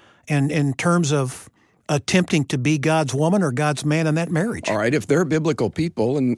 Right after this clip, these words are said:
Speaker 2: many of the people that come are biblical people, I think they have to be confronted with, for example, Mark chapter eight, Luke chapter nine. "If any man is gonna be my disciple,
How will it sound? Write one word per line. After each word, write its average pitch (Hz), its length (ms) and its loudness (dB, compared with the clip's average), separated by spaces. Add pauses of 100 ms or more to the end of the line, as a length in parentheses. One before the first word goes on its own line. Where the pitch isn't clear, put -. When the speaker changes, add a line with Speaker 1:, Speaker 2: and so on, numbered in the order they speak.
Speaker 2:
many 123 220 2
of 113 80 0
the 104 80 0
people 117 320 -2
that 92 160 -2
come 110 240 0
are 214 200 0
biblical 85 460 -2
people, - 380 -8 (560)
I 113 140 2
think 196 240 0
they 147 100 2
have 110 220 0
to 135 80 -2
be 113 160 0
confronted 110 680 -2
with, - 480 -4 (340)
for - 180 -2
example, 107 480 0
Mark 98 520 -2 (880)
chapter 98 460 -2
eight, 110 260 0 (260)
Luke 101 240 -2
chapter 110 400 0
nine. 156 420 -2 (840)
"If 95 180 -2
any 139 160 2
man 165 260 2
is 151 100 0
gonna 139 180 0
be 135 140 0
my 127 180 0
disciple, 127 800 -2